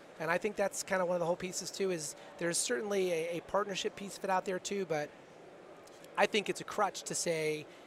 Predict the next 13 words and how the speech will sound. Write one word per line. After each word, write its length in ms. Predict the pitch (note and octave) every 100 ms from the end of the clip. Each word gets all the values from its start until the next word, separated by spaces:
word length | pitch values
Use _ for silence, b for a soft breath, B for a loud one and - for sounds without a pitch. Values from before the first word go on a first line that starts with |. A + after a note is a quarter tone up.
| B
you 80 | D#3+
know, 300 | D3+ C#3+ D3 -
our 200 | D#3 D#3
competitors 480 | F3 F#3+ F#3 E3+
are 60 | D#3
not 220 | F3 F3
encumbered 360 | F3 E3+ F3 E3
by 140 | E3
these 120 | E3
things 200 | - F3+
or 20 | D#3+
whatever, 240 | E3 D#3
too. 360 | - F3+ D#3